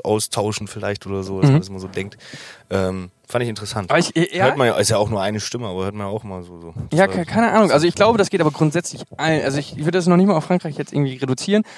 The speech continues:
Speaker 2: Ich glaube, es geht vielen so, dass sie halt, dass es dann einfach ein cooler, netter, netter, sympathischer Move ist. Und
Speaker 1: Mit Sicherheit, ja.
Speaker 2: wenn man, wenn man, äh,
Speaker 1: Auf Leute zugehen sowieso.
Speaker 2: Ja,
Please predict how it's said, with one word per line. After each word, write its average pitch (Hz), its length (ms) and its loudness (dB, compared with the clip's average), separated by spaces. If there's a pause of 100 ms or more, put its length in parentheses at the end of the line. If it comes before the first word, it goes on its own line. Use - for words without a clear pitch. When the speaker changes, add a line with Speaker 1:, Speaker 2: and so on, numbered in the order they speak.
(120)
Speaker 2:
Ich - 80 -8
glaube, 196 160 2
es 185 80 0
geht 175 180 -10
vielen 285 300 2
so, 123 80 2
dass 120 200 4
sie 139 80 -4
halt, - 280 -6
dass 139 80 -4
es 143 160 -8
dann 147 160 -2
einfach 156 180 0
ein 151 100 -2
cooler, 180 400 6 (280)
netter, 208 460 4
netter, 202 400 4
sympathischer 185 540 2
Move 175 360 2
ist. 139 140 -4 (300)
Und 147 320 4
Speaker 1:
Mit 104 140 -2
Sicherheit, 90 440 -4
ja. - 80 -4
Speaker 2:
wenn 151 100 2
man, 151 300 0
wenn 151 100 0
man, 151 380 0
äh, 135 320 4
Speaker 1:
Auf 127 80 0
Leute 117 180 2
zugehen 110 320 0
sowieso. 101 400 -8 (160)
Speaker 2:
Ja, 120 320 0